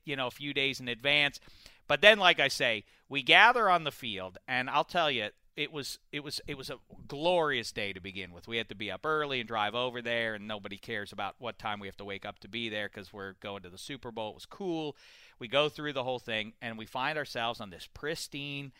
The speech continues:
uh, field in Santa Clara. And, I mean, the moments were coming fast and furious. First of all, Peanut Tillman comes up.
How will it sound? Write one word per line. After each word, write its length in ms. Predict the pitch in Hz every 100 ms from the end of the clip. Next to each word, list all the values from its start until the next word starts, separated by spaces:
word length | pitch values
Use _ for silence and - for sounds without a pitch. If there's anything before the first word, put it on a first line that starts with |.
| - - _ -
uh, 380 | 117 110 110 -
field 360 | - 131 123 120
in 120 | 107
Santa 340 | - 131 131
Clara. 540 | - 131 113 104 101 107 - _ _ -
And, 480 | 131 127 127 127 120 _ _ - _
I 80 | 131
mean, 260 | 131 123 120 _ - - 101 -
the 280 | 127 131 127
moments 420 | 123 151 180 180 -
were 60 |
coming 280 | 131 143 131
fast 400 | - 127 127 -
and 100 | 123
furious. 420 | - 120 101 82
First 380 | - 175 165 -
of 80 | -
all, 200 | 85 71 -
Peanut 400 | - 175 165 147
Tillman 380 | - 165 127 101
comes 320 | 104 92 92
up. 180 | 80 -